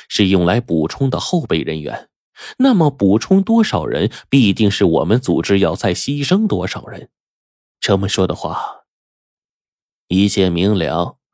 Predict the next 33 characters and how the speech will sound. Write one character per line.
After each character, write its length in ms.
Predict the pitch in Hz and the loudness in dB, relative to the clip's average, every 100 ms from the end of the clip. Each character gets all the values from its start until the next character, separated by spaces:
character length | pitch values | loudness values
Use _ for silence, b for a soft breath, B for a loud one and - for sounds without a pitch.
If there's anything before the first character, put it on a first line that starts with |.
| b b b b | b b b b
上 340 | - 107 101 92 | 0 2 2 0
头 200 | 92 87 | -2 0
把 200 | 95 107 | 0 -2
锁 300 | - 82 85 | 0 0 2
龙 220 | 90 107 | 0 0
台 360 | - 82 101 - | -2 -2 -2 -4
以 180 | 95 90 | -8 -6
及 220 | 92 92 | -4 -4
后 340 | - 113 90 | 0 0 2
续 220 | 85 90 | 0 -4
的 120 | 80 80 | -4 -6
事 300 | - - - | -2 -4 -2
都 160 | 92 90 | 0 0
列 280 | 95 90 82 | 2 0 0
为 220 | 85 90 | 0 0
了 140 | 85 | -2
一 160 | 90 95 | -2 -4
个 180 | 85 78 | -2 -2
重 400 | - 104 85 92 | 0 0 0 -2
中 300 | 110 117 113 | 0 0 0
之 220 | 143 160 | 0 0
重。 180 | 127 - _ _ _ _ B B B B B | -2 -8 _ _ _ _ B B B B B
紧 320 | - 107 123 123 | 0 4 4 4
接 220 | 147 147 | 4 4
着 380 | 123 104 95 - | 2 2 0 -6
组 280 | - 92 95 | -4 0 2
织 180 | 107 107 | 2 0
上 200 | 104 95 | 0 0
面 160 | 90 | 0
开 220 | 90 101 | -2 -4
始 180 | 95 82 | -2 -4
扩 300 | - - 71 | -8 -4 -4
充， 480 | - 104 110 92 | 0 0 2 0